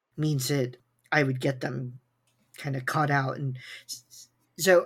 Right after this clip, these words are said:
you know, I, I have mentioned this already, but I just, I've been reviewing why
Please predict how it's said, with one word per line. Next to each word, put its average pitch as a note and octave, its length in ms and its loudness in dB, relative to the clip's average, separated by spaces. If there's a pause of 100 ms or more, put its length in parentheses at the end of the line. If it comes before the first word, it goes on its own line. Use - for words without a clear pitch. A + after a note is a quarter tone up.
you G3+ 120 0
know, G3 80 8
I, F3+ 160 8
I F#3+ 140 10
have G3+ 180 8
mentioned G#3+ 220 0
this E3+ 100 2
already, E3+ 260 6
but D#3 260 2
I E3 100 4
just, D3+ 280 -4 (440)
I've D#3+ 200 4
been G3 200 8
reviewing D#3+ 720 2 (340)
why D3+ 680 6